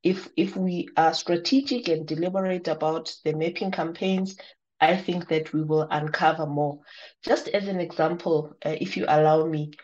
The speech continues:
uh, in the recent, uh, eighteen months or two years and a bit, we, as the Council for Geoscience, implemented a mapping, uh, program in the Northern Cape province of South Africa.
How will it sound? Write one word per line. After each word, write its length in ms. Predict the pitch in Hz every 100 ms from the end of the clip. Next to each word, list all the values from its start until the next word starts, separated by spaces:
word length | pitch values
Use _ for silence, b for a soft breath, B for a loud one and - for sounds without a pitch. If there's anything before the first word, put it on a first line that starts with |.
| _ _ -
uh, 340 | 165 165 160 - -
in 180 | 190
the 180 | 190 196
recent, 680 | 170 185 - 175 175 175 - -
uh, 340 | 156 156 156 - -
eighteen 380 | 175 185 - 180
months 340 | 165 160 156 -
or 320 | 156 151 156 -
two 240 | - 185
years 360 | 170 165 156 -
and 160 | 151
a 60 | 151
bit, 400 | 151 165 165 - B B _ _ _
we, 440 | 156 185 196 165 -
as 180 | 175
the 100 | 180
Council 440 | 175 180 175 - 170
for 120 | 160
Geoscience, 540 | 156 151 156 160 160
implemented 760 | 165 175 - 170 165 170 165 -
a 100 | 151
mapping, 560 | 156 170 - 175 165 170 _
uh, 220 | 147 147 147
program 600 | - 180 180 175 208 226 -
in 160 | 170
the 80 | 156
Northern 340 | 156 160 180
Cape 380 | 175 180 196 - - b b b _ -
province 440 | - 180 190 185
of 120 | 165
South 240 | - 151 151
Africa. 500 | 165 190 190 190